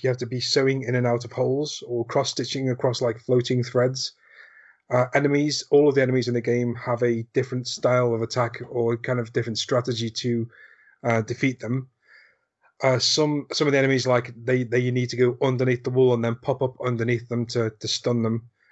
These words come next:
and then sew them down. It looks incredibly good game. It's, this, this isn't just like those,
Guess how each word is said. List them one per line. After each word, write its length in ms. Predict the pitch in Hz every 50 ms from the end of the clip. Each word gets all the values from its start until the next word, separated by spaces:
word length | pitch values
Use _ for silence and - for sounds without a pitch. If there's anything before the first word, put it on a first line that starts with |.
| - -
and 120 | 123 127
then 300 | 123 120 117 113 117 120 - _
sew 480 | - - - - - - 135 127 123
them 180 | 117 117 117 110
down. 320 | 117 113 113 107 110 117 110
It 140 | 123 143 151
looks 260 | 151 135 - - - - _ _
incredibly 680 | 143 131 127 - - 156 151 143 143 127 131 131 127 123 - _ _ _ _ _ _ _
good 280 | - 127 120 113 117 -
game. 240 | - 117 113 110 110
It's, 200 | 117 123 123 -
this, 320 | - 139 151 156 151 -
this 200 | - 139 143 -
isn't 240 | 165 147 143 147 135
just 180 | 135 127 127 -
like 220 | 131 123 117 113
those, 400 | 123 117 120 117 113 113 - -